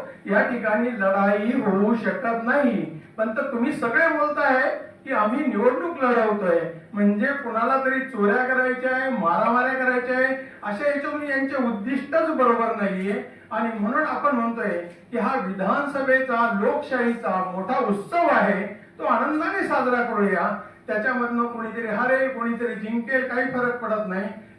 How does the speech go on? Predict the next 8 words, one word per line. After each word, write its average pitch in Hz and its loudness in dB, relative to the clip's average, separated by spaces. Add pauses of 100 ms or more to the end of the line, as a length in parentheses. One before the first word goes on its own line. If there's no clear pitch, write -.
कारण 240 0
ही 254 0 (140)
विचारांची 262 2
लढाई 196 6
आहे. 185 2 (120)
आणि 208 2
म्हणून 202 4 (360)
हे 285 6